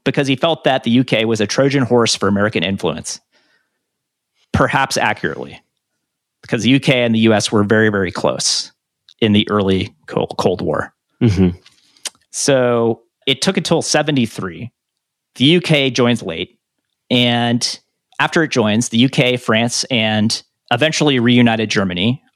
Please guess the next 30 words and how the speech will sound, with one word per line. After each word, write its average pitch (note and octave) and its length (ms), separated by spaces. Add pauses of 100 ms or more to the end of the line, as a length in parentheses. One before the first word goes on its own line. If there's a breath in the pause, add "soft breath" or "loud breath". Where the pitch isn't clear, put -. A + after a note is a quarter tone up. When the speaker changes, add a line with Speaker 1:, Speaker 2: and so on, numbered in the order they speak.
Speaker 1:
are G#2+ 520
the C3+ 100
E B2 120 (100)
U's A2+ 340
top - 320
three G2+ 180
dogs - 420 (480)
in G#2+ 160
terms G#2 340
of F#2+ 320 (280 soft breath)
size, B2+ 500
power, A2 320
and F#2 100
influence. E2+ 640 (580)
And D#3 240
in C#3 140
some B2 240
order, F#2+ 440 (120)
depending A#2 320
on G#2+ 200
what B2 180
time A#2 200
you're G#2+ 120
looking G#2+ 260
at G#2 300
and A2 100
whether A2 180
you're G#2 200
thinking A2 280
about G2+ 320